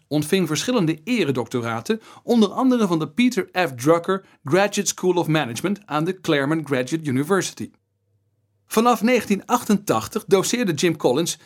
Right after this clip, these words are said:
zeven jaar aan de Business School van Stanford. Zijn onderwijs werd geroemd door collega's en studenten. Het leverde hem in negentien tweeënnegentig de prestigieuze Distinguished Teaching Award op, een prijs voor uitmuntende leraren.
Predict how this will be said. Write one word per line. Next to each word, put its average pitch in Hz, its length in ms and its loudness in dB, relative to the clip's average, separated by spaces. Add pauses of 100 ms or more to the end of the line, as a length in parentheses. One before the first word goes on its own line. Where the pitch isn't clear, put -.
(140)
zeven 208 420 2
jaar 139 320 0
aan 139 120 -2
de 117 120 -4
Business 143 360 0
School 143 240 -2
van 147 120 -2
Stanford. 117 520 -6 (600)
Zijn 226 180 2
onderwijs 202 440 2
werd 151 160 -2
geroemd 208 460 -2
door 147 160 0
collega's 156 540 0
en 147 140 -4
studenten. 147 600 -2 (420)
Het 180 140 0
leverde 262 340 2
hem 190 180 0
in 175 60 2
negentien 170 340 0
tweeënnegentig 196 840 0
de 156 160 -2
prestigieuze 175 840 0 (280)
Distinguished 160 840 0 (140)
Teaching 220 460 0
Award 127 400 0
op, 95 280 -10 (260)
een 120 180 -8
prijs 196 400 0
voor 143 200 -6
uitmuntende 131 580 0
leraren. 110 640 -4